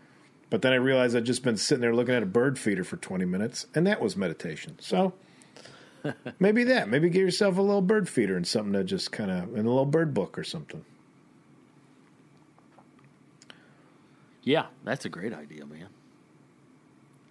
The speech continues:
Speaker 2: Just made me
Speaker 1: Hmm.
Speaker 2: think of doing that. I've got, I don't have much of an outside, but I've, we got this nice big window up front,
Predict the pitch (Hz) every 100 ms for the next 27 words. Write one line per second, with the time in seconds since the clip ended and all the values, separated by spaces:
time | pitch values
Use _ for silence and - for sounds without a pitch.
0 | _ _ _ - _ - _ _ - -
1 | - - - _ _ 127 127 117 110 95
2 | 90 92 104 92 101 101 101 101 101 120
3 | 110 120 104 98 123 120 113 110 101 107
4 | 104 98 95 104 - 107 95 90 95 95
5 | - - 113 101 104 - - - - 120
6 | 104 - 107 98 92 - - 101 104 98
7 | 92 90 85 - - 98 - - 107 104
8 | 92